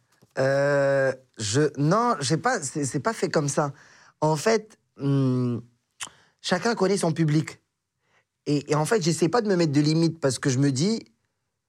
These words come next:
je parle des sujets que, dont je veux parler, mais s'il y a un sujet qui vient, dont je dois parler, je,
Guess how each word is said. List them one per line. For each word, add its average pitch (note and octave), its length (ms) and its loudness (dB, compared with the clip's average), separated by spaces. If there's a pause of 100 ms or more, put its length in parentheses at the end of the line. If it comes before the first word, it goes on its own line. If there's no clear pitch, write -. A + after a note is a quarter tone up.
(200)
je A#2 140 0
parle E3+ 260 0
des D#3+ 100 4
sujets D#3 340 2
que, C3 120 0
dont B2+ 360 2
je C3+ 120 2
veux B2 160 2
parler, B2+ 440 0 (140)
mais B2 120 0
s'il F#3+ 200 -2
y - 20 4
a F3+ 60 2
un E3 60 2
sujet C#3+ 480 0 (360)
qui A#2+ 140 -2
vient, D#3 400 0 (220)
dont C3 180 -2
je A2 140 -4
dois D3 280 0
parler, D#3+ 380 0 (140)
je, A2+ 260 -2